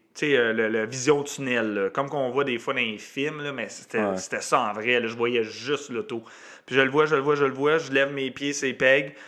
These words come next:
Speaker 1: je rentre dans le char, puis je me laisse comme revoler par-dessus l'auto. Puis j'atterris à terre, je, je spin.
Speaker 2: Fallait-tu que t'atterris vraiment sur le,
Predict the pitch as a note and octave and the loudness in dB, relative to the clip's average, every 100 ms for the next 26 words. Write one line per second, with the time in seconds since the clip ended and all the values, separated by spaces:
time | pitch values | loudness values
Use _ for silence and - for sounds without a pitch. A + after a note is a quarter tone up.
0 | - _ A#2 B2+ B2+ D#3 D3 C3+ C3 A#2+ | -20 _ -8 -2 0 0 0 -2 -2 -2
1 | C3 C3 C#3+ C#3 - A2+ A2+ B2 A#2+ C3+ | 2 4 2 0 -6 -12 -4 0 2 4
2 | C#3 C#3 B2+ A#2+ B2 B2+ C3 C3+ B2+ A#2+ | 2 0 -2 -2 -4 -2 -2 -2 -2 -4
3 | A#2 B2+ A#2 B2+ C3+ - - - _ A2 | -6 -8 -6 -6 -8 -14 -20 -20 _ -18
4 | A2 A2 A2+ A#2+ B2 B2+ B2+ A#2+ B2 B2+ | -14 -10 -4 -2 0 2 2 2 2 2
5 | C3 - A#2 - - - - A#2+ B2+ C3+ | 0 -6 -16 -18 -14 -12 -4 -2 -4 -10
6 | - - - A2 A2+ F#3 - G2+ - F#2 | -18 -2 4 4 4 0 2 2 4 0
7 | A2+ G#2 F2+ G2 G#2 G2+ - F#2 F2+ E2+ | 2 4 4 4 0 -2 -6 -2 0 0
8 | E2+ E2 E2 E2 | 0 -4 -6 -8